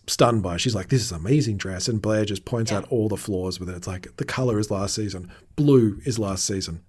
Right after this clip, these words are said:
Speaker 1: apparently.
Speaker 2: Yeah.
Speaker 1: Uh, I don't actually remember any of the
Speaker 2: Cerulean.
Speaker 1: other. Cerulean, sorry.
Speaker 2: Cerulean.
Speaker 1: Cerulean. And see,
Speaker 2: <gasps> 'Cause it's
Speaker 1: this
Speaker 2: an
Speaker 1: is
Speaker 2: Eleanor Waldorf original.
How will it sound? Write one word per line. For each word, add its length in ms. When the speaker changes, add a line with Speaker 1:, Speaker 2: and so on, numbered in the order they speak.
Speaker 1:
apparently. 580
Speaker 2:
Yeah. 200
Speaker 1:
Uh, 280
I 100
don't 160
actually 280
remember 300
any 220
of 100
the 60
Speaker 2:
Cerulean. 60
Speaker 1:
other. 260
Cerulean, 600
sorry. 340
Speaker 2:
Cerulean. 260
Speaker 1:
Cerulean. 400
And 300
see, 160
Speaker 2:
<gasps> 100
'Cause 140
it's 80
Speaker 1:
this 140
Speaker 2:
an 60
Speaker 1:
is 100
Speaker 2:
Eleanor 240
Waldorf 400
original. 640